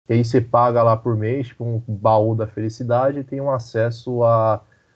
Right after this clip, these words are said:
determinados jogos por mês, uma quantidade X de ingressos, né? E você não pode transferir, não pode pegar mais de um ingresso,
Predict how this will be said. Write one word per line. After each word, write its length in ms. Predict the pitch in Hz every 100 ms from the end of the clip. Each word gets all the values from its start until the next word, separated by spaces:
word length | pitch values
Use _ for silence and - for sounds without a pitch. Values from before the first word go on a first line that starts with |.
| _
determinados 680 | - 107 117 117 117 123 113
jogos 420 | 113 113 113 113
por 140 | - 107
mês, 260 | 101 98
uma 180 | 95 92
quantidade 480 | - 98 104 98 104
X 300 | - 107 95
de 80 | 107
ingressos, 640 | 107 98 92 90 - 85
né? 220 | 82 82 87 90
E 100 | 92
você 280 | 104 117 120
não 160 | 123 165
pode 340 | - 135 143
transferir, 460 | 131 131 117 117 135
não 80 | 139
pode 260 | 131 123
pegar 280 | - 131 123
mais 260 | 117 127 120
de 100 | 123
um 80 |
ingresso, 560 | 135 123 107 107 -